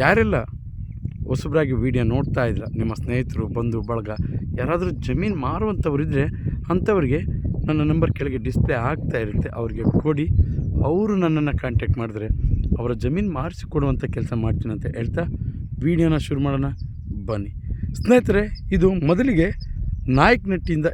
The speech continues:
ಇಲ್ಲಿಗೆ ಹನ್ನೆರಡರಿಂದ ಹದಿಮೂರು ಕಿಲೋಮೀಟ್ರ್ ಆಗುತ್ತೆ. ಬೆಂಗಳೂರಿಂದ ಇಲ್ಲಿಗೆ ಇನ್ನೂರ ಮೂವತ್ತ್ಮೂರು ಕಿಲೋಮೀಟ್ರ್ ಆಗುತ್ತೆ. ಚಳ್ಳಕೆರೆಯಿಂದ ಮೂವತ್ತ್ಮೂರು ಕಿಲೋಮೀಟ್ರ್ ಆಗುತ್ತೆ. ಇದು ನಾಯಕನಹಟ್ಟಿ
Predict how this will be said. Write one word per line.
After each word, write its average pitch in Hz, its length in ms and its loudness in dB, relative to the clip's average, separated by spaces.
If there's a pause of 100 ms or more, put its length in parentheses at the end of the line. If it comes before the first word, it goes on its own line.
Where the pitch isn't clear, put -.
ಇಲ್ಲಿಗೆ 160 280 2 (760)
ಹನ್ನೆರಡರಿಂದ 190 640 2
ಹದಿಮೂರು 147 380 2
ಕಿಲೋಮೀಟ್ರ್ 147 360 0
ಆಗುತ್ತೆ. 110 280 -4 (720)
ಬೆಂಗಳೂರಿಂದ 165 500 4 (540)
ಇಲ್ಲಿಗೆ 147 260 2 (140)
ಇನ್ನೂರ 202 260 6 (120)
ಮೂವತ್ತ್ಮೂರು 147 480 2
ಕಿಲೋಮೀಟ್ರ್ 131 360 0
ಆಗುತ್ತೆ. - 260 -10 (520)
ಚಳ್ಳಕೆರೆಯಿಂದ 165 520 4 (480)
ಮೂವತ್ತ್ಮೂರು 156 540 2
ಕಿಲೋಮೀಟ್ರ್ 120 360 0
ಆಗುತ್ತೆ. - 240 -8 (1160)
ಇದು 208 120 8 (640)
ನಾಯಕನಹಟ್ಟಿ 156 440 4